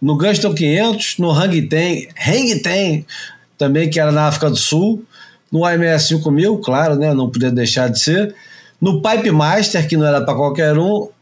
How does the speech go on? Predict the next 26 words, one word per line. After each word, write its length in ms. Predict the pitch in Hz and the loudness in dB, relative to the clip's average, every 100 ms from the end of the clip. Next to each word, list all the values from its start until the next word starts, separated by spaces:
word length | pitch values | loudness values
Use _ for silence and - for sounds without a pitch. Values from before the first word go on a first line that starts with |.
| _ 190 | _ -2
e 100 | 220 | 0
no 120 | 220 | 2
World 300 | 202 202 180 | 2 2 0
Cup 320 | 151 185 185 | 0 0 0
em 120 | 202 175 | 0 0
Sunset 540 | - 185 175 190 180 | 2 0 0 0 0
Beach. 560 | 143 170 156 - - - - - - - - _ | 0 0 0 -4 -8 -14 -20 -20 -20 -20 -20 _
Eu 140 | 175 175 | -6 -2
queria 300 | 226 247 247 | 0 2 0
perguntar 920 | 240 220 208 190 - 156 156 143 - - - _ _ | 0 0 2 0 0 0 2 0 -2 -10 -16 _ _
pro 160 | - 196 | -2 2
Lipe 640 | 160 202 240 233 107 95 - _ _ _ _ _ _ | 2 2 2 0 -4 -4 -10 _ _ _ _ _ _
qual 220 | 196 180 | 0 2
era 540 | 180 233 247 240 - - | 2 2 2 0 -2 -2
a 140 | 190 | 0
ilusão 840 | 220 214 208 135 156 202 220 175 | 2 2 2 2 2 2 0 0
que 100 | 151 | 0
um 240 | 202 180 151 | 0 0 0
cara 680 | 175 175 175 151 120 - - _ _ | 0 2 2 2 0 -2 -10 _ _
da 180 | 135 160 | 0 2
idade 540 | 139 120 160 175 139 127 | 2 2 2 2 0 2
dele, 680 | 123 170 170 139 123 113 - | 2 2 2 2 0 -4 -6
vindo 380 | 110 160 185 160 | 0 2 2 2
do 100 | 160 | 2
Brasil, 560 | 165 127 117 185 156 | 2 2 2 2 0
tinha 460 | - 170 208 160 | 0 0 2 0